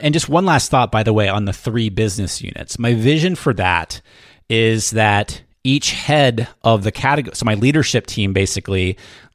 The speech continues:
the, the leadership of the gr-, of the growth business unit, customer success and operations, they have their own responsibilities. They own, so we come up with metrics and, and all that stuff. That's a whole separate episode that we can do,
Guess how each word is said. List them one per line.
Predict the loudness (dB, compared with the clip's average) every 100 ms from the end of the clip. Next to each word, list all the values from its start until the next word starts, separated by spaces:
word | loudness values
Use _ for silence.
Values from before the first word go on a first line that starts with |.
| -8
the, | -2 0 0 -2
the | -4 -2
leadership | 0 0 0 -2 -2
of | -2 0 0 -2 -10 _ _
the | -10
gr-, | -8 -4
of | -2 -2
the | -2
growth | 0 0 0
business | -2 -4 -4 -6
unit, | -6 -4 -4 -6 -14 -20 _
customer | -6 -4 -4 -4
success | -4 -6 -2 -2 0
and |
operations, | -2 -2 0 2 2 0 -2 -6 -14 -20 -20 _
they | -2 2 2 2 0 -4 _ _
have | -2 0
their | 0 2
own | 2 2
responsibilities. | 0 2 0 0 0 2 4 2 0 0
They | 0 0 0
own, | 4 4 4 2 -2 _ _ -6
so | -2
we | -2
come | 0 0
up | 0
with | 0
metrics | 0 0 -2 -4 -4 -4
and, | -2 -4 -4
and | -2
all | 0
that | 0
stuff. | -2 -2
That's | -2 -4
a |
whole | -2 -2
separate | 0 0 0
episode | 0 -2 -2 -2
that |
we | -4
can | -6 -4
do, | 0 0 0